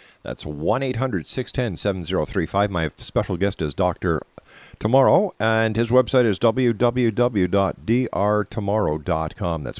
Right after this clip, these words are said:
w w w dot d r tomorrow dot com. During the break, uh, Frank, you and I were talking about twenty twelve, uh, the end of the Mayan calendar, all this doom and gloom crap that's going around now. What is your opinion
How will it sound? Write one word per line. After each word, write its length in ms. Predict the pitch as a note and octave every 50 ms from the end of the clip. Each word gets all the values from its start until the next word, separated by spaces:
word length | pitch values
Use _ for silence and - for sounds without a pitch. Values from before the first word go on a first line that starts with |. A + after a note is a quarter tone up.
| - -
w 300 | - F#2 E2+ G2 G2 G2+
w 340 | F#2+ G2+ G2+ G2+ G#2 F#2 F2+
w 320 | D#2+ G2+ G2 G#2 F#2+ D#2
dot 320 | D2 D#2+ D#2 D#2 - - -
d 160 | E2+ F#2+ G#2
r 200 | G2+ F#2+ F2+ E2
tomorrow 420 | - F#2 F#2 F#2 F#2 F2 D2+ C2
dot 340 | B1+ B1+ E2 D#2 C#2+ C#2 -
com. 340 | - F#2+ F2+ D2+ C#2 C2 B1+ - - - - - - - - - - - -
During 180 | - G3 G#3
the 80 | F3 C3+
break, 320 | G2 C#3+ D#3 D#3 C3+ -
uh, 320 | C#3 B2+ A#2 A2+ A2+ G#2+ F2
Frank, 380 | - - A#2 A#2 A#2+ A2+ A#2
you 80 | A#2+ A#2+
and 80 | A#2
I 40 | A#2
were 120 | G#2+ G2 E2+
talking 440 | - G#2+ A2+ A2 G#2+ - G#2 F#2+
about 400 | F#2 F2 E2+ G2 F#2 E2+ - _
twenty 360 | - - - A2 G#2+ G2+ F2+ -
twelve, 500 | - - G2 F#2 F#2 F2 D#2+ D2+ C2+ D#2+
uh, 240 | D#2+ D#2+ D#2 D#2
the 420 | D#2 D2 E2+ E2 E2 D#2+ D#2 D#2+ F#2
end 120 | G2 F#2+
of 80 | F#2 E2
the 80 | F2+
Mayan 320 | F2 F2 F2+ F#2 F2 E2+ E2
calendar, 640 | - - F#2+ F2 F2+ F2+ F2+ E2+ F#2 F#2+ F#2+ F2+ F2
all 120 | F2+ F#2+
this 200 | E2+ D2+ C2+ C2+
doom 280 | D2+ E2+ F#2 F#2 F#2 F2+
and 160 | E2 E2 D2+
gloom 380 | D#2+ F2 F#2 F#2 F#2 F#2 F2
crap 320 | - - - F#2 E2+ F2 -
that's 220 | - D#2 - -
going 180 | - F#2 F2 E2+
around 260 | E2+ F2+ F2 F2 F2
now. 200 | F2+ F2+ F2 F2+
What 200 | F#2+ A2+ F3 G3
is 120 | F#3 A#2
your 100 | C3 G#2+
opinion 480 | - - - A2+ G2 E2+ E2+ E2+ E2 -